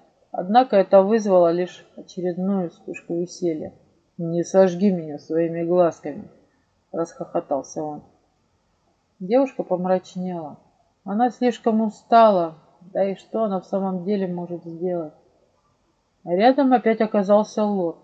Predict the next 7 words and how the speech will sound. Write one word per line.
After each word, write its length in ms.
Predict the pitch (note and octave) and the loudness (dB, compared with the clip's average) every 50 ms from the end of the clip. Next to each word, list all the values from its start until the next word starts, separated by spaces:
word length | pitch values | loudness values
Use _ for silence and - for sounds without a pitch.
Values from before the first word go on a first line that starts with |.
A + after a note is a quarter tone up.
| _ _ _ _ _ _ - | _ _ _ _ _ _ -16
На 260 | E3+ F3 F#3 F#3+ G#3+ | -12 -8 -6 -4 -4
этот 320 | A3+ G#3 - A3 G#3+ - - | -6 -4 -6 -8 -8 -4 2
раз 340 | A3 A#3 B3 B3 A#3+ - | 8 8 8 8 8 4
он 180 | G#3+ G3+ G3 G3 | -6 -2 -2 0
ничего 400 | G#3 G3+ - - - G#3+ G#3 G#3+ | -2 -2 -4 -6 -6 -2 0 0
не 140 | G3+ G#3 G3+ | 0 0 0
говорил, 600 | F#3+ G#3 G#3 G#3 G#3+ G#3+ F#3+ F#3+ E3+ D#3 C#3 C3 | 0 2 2 4 2 2 2 2 0 -2 -2 -8